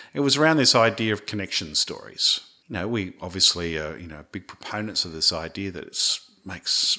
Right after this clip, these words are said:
a, an enormous difference if you can share a story that helps people understand,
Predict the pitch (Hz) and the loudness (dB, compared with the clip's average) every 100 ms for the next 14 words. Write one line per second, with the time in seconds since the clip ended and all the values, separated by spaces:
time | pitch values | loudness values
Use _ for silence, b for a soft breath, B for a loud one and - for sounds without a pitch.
0 | - - - - 165 175 185 190 160 131 | -6 -12 -12 -6 -4 -2 0 2 4 4
1 | - 127 78 67 98 - 107 101 98 - | 4 0 -2 -4 -4 -4 -10 -8 -6 -2
2 | 98 90 - - 110 110 104 92 101 98 | 0 2 2 2 0 2 0 -2 -6 -6
3 | - 101 92 92 92 85 - 87 | -6 -6 -6 -6 0 0 0 -4